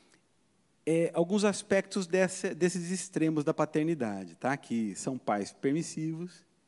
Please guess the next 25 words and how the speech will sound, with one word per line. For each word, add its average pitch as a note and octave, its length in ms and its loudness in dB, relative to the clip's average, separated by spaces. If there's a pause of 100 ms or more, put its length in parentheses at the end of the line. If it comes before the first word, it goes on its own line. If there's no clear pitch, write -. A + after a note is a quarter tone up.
(160)
e F#3+ 80 0
pais B2 300 0
autoritários. - 840 -4
Olha G3 160 4
só, - 400 -4 (1400)
olha D3+ 220 -2
uma C#3+ 220 -2
curiosidade. - 760 0 (1300)
O F3 120 6
pai C4+ 260 12
permissivo, B3 720 10 (1400)
porque, - 340 4
vem A#3 180 6
cá, A#2 280 4 (120)
a C3+ 80 8
gente A#3+ 220 6
já F#4 160 6
viu G3 220 6
isso - 160 2
aí, B2+ 120 4
não A2+ 100 2
viu? D#3+ 220 6 (520)
Todo - 160 8
mundo, D4 360 8 (240)
assim, G#3 320 8